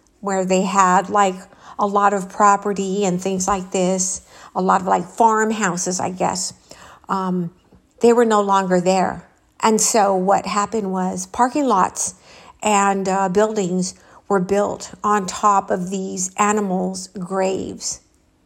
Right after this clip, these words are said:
I found it disturbing because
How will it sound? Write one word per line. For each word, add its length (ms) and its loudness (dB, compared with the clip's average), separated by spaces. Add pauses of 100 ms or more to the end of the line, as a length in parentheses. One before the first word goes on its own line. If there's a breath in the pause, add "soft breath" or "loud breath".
(800 loud breath)
I 120 4
found 380 2
it 140 4
disturbing 1080 0
because 800 -2